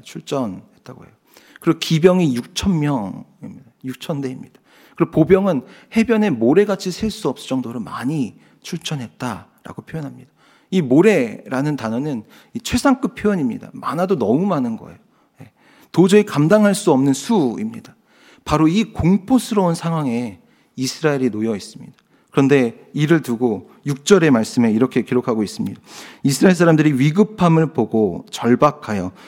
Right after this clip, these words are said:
굴과 수풀과 바위 틈과 은밀한 곳과 웅덩이에 숨매. 위급함을 보고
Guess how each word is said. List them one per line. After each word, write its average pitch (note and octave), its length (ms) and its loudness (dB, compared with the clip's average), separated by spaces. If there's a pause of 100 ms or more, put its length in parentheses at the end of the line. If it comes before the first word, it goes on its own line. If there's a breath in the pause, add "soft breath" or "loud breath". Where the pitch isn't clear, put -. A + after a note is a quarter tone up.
(160 loud breath)
굴과 C#3 360 4
수풀과 C3 480 -2
바위 A#2 200 -2
틈과 A#2 300 0
은밀한 B2+ 420 2
곳과 D#3 360 -6 (300 loud breath)
웅덩이에 A#2+ 680 0
숨매. - 460 -16 (1400 loud breath)
위급함을 D#3 640 -2
보고 G2 560 -6